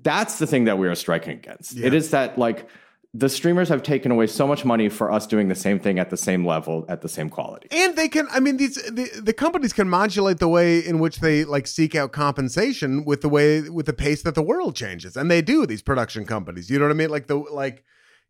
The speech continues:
Speaker 2: if, and, and they, but if they would have, like, included us in that from the get-go, we never would
Speaker 1: Yeah.
Speaker 2: have had to strike. But they're like, "Okay, we've got the writers tied to this, like,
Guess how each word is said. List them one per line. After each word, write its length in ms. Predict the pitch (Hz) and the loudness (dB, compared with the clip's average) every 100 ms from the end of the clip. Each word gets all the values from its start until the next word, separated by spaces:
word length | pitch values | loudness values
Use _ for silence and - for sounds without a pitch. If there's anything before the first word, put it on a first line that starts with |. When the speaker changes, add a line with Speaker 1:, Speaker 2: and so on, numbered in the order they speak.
| - | 0
Speaker 2:
if, 180 | 170 160 - - - - 320 _ _ - | 0 0 -10 -14 -18 -20 -20 _ _ -2
and, 180 | 190 202 | -2 0
and 140 | 185 190 | 2 4
they, 120 | 208 | 4
but 280 | 185 190 - _ _ | 2 -4 -6 _ _
if 140 | 196 175 | -2 2
they 100 | 254 | 4
would 160 | 254 | 4
have, 100 | 220 | 2
like, 180 | 208 190 | 2 0
included 500 | 180 180 220 247 220 | -2 -2 2 4 4
us 220 | 202 165 | 2 0
in 260 | - 247 254 | 0 2 2
that 320 | 127 120 - _ _ | 0 -2 -6 _ _
from 420 | 160 165 160 143 | -2 -2 -2 -4
the 80 | 156 | -4
get-go, 380 | 262 320 131 | -4 -2 0
we 140 | 143 160 | 2 2
never 200 | 175 185 | 2 4
would 60 | 190 | 4
Speaker 1:
Yeah. 60 | |
Speaker 2:
have 100 | 175 | 4
had 160 | 170 165 | 2 0
to 60 | |
strike. 320 | 160 247 294 - | -2 0 0 -2
But 140 | 156 | 0
they're 120 | 170 | 2
like, 240 | 170 165 - _ _ _ - | 2 0 -4 _ _ _ 0
"Okay, 220 | 175 190 | 4 6
we've 200 | 180 160 | 6 4
got 220 | 185 185 | 2 2
the 100 | 185 | 2
writers 380 | 165 170 165 - | 4 4 2 0
tied 400 | - 151 160 151 | 0 2 2 2
to 80 | 160 | 2
this, 260 | 151 - | 2 0
like, 360 | 143 135 131 | 2 2 0